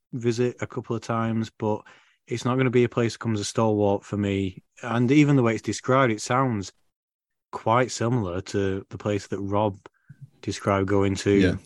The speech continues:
Speaker 2: which
Speaker 1: this
Speaker 2: inc-,
Speaker 1: week.
Speaker 2: incidentally
Speaker 1: It, it
Speaker 2: is exactly the same as the one in
Speaker 1: in,
Speaker 2: Leeds
Speaker 1: in
Speaker 2: as well,
Speaker 1: Leeds.
Speaker 2: yeah.
Speaker 1: So they're, they're kind of creating a bit of a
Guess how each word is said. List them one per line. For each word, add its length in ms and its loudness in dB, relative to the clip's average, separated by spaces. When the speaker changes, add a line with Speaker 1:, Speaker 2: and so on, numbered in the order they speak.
Speaker 2:
which 200 0
Speaker 1:
this 220 8
Speaker 2:
inc-, 120 8
Speaker 1:
week. 420 4
Speaker 2:
incidentally 680 8
Speaker 1:
It, 40 8
it 40 8
Speaker 2:
is 120 4
exactly 440 2
the 120 -2
same 340 0
as 140 -4
the 100 0
one 180 2
in 100 0
Speaker 1:
in, 60 0
Speaker 2:
Leeds 360 0
Speaker 1:
in 100 4
Speaker 2:
as 120 6
well, 220 8
Speaker 1:
Leeds. 120 2
Speaker 2:
yeah. 60 4
Speaker 1:
So 300 2
they're, 280 0
they're 100 -2
kind 220 0
of 80 0
creating 380 2
a 40 0
bit 160 -2
of 120 -6
a 200 2